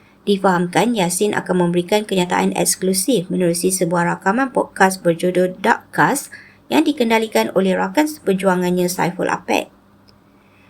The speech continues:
Perkara itu dimaklumkan menerusi hantaran di Instagram rasmi Gitu Gitu Empire yang memaklumkan bahawa episod khas tersebut bakal menampilkan penjelasan daripada Yasin sendiri. Dalam satu rakaman pendek yang dikongsi sebagai teaser,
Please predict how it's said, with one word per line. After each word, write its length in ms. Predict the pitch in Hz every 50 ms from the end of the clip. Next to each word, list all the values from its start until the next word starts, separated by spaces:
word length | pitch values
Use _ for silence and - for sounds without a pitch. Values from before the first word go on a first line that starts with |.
| _ _ -
Perkara 240 | - - - 247 247
itu 240 | 247 247 - 320
dimaklumkan 640 | 302 311 285 269 - 226 254 262 277 - 302 302 294
menerusi 320 | 269 254 254 - - 262 254 247
hantaran 320 | 247 247 247 233 233 240 240
di 160 | - - -
Instagram 320 | - 226 208 220 226 220
rasmi 480 | 220 220 220 220 - 247 240 247 247 226 226
Gitu 320 | - 220 226 - - 240 208
Gitu 320 | 214 233 226 226 - -
Empire 560 | - - 202 208 - - 196 180 165 160 170
yang 240 | 208 277 285 220 202
memaklumkan 720 | 190 190 190 190 - - 190 185 190 185 185 208 202 202 190
bahawa 240 | 185 185 175 -
episod 400 | - 185 190 - 190 - 214 -
khas 320 | - - 226 220 220 - -
tersebut 480 | - 196 - 202 196 196 262 285 - - 190
bakal 320 | 214 220 220 - - 311
menampilkan 720 | 302 262 220 202 196 202 - 214 214 - 226 220 226 233 - - - - - - _
penjelasan 720 | - - 269 262 247 262 247 247 254 - - 285 - 175 170
daripada 320 | 170 175 175 185 180 175
Yasin 400 | 170 170 165 165 - - 175 170
sendiri. 640 | 175 180 170 165 165 175 214 220 175 95 - 196 - _ _ _ _ _ _ _ _ _ _ _ _ _ -
Dalam 240 | - 202 214 214 202
satu 320 | - 214 196 196 214 202
rakaman 400 | 202 190 190 190 190 190 185 185
pendek 320 | 185 185 185 190 196 208 -
yang 100 | 185 180 180
dikongsi 480 | 180 - - 175 185 190 190 262 262 254
sebagai 400 | - 220 190 175 170 170 170 175
teaser, 560 | - 190 175 165 - - - 185 214 240